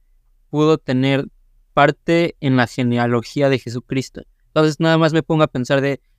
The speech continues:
cómo, si hubiera dejado que su amargura le afectara, quién sabe si hubiera podido ser parte de la genealogía de nuestro Salvador. Entonces, por deshacerse de toda esa genealogía, no solo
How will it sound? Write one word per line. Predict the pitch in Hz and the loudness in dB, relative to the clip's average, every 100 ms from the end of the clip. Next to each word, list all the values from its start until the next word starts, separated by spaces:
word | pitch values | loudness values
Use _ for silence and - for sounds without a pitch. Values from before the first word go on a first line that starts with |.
| _ _ | _ _
cómo, | 160 160 170 170 | 0 2 2 0
si | - - 139 | -4 -4 -2
hubiera | 143 165 | 0 0
dejado | 156 - 151 | 0 0 -2
que | 135 | -2
su | 127 | -6
amargura | 123 117 120 135 | -4 -4 -2 -2
le | 131 | -2
afectara, | 123 123 - 135 139 147 - _ _ - _ | -4 -10 -6 -2 -2 -4 -10 _ _ -20 _
quién | 143 139 | 2 4
sabe | 143 135 | 2 2
si | - 127 | 0 -2
hubiera | 120 131 131 | 2 2 2
podido | - 123 123 120 | 0 -2 0 0
ser | - 123 | -2 -4
parte | - 123 120 _ 127 127 131 _ _ _ _ - - - | -2 -2 -2 _ 0 0 -2 _ _ _ _ -20 -20 -16
de | 123 123 | 0 2
la | 120 113 | 4 2
genealogía | 123 120 120 117 107 131 127 | 0 0 0 -2 -2 0 2
de | 131 | 2
nuestro | 123 - 123 | 0 -2 -4
Salvador. | 107 120 120 123 127 | -2 -2 2 2 2
Entonces, | 127 123 147 165 - _ _ _ _ _ - - | 0 -2 0 -2 -4 _ _ _ _ _ -20 -12
por | - 143 | -2 0
deshacerse | 139 - - 175 175 185 | 0 0 2 2 2 2
de | 165 | 2
toda | - 160 | 2 2
esa | 156 139 | 2 -2
genealogía, | - 127 123 123 - 143 156 - _ _ - | -2 -2 -2 -2 -4 -2 -2 -2 _ _ -2
no | 160 | 0
solo | 175 170 165 151 | 2 4 6 4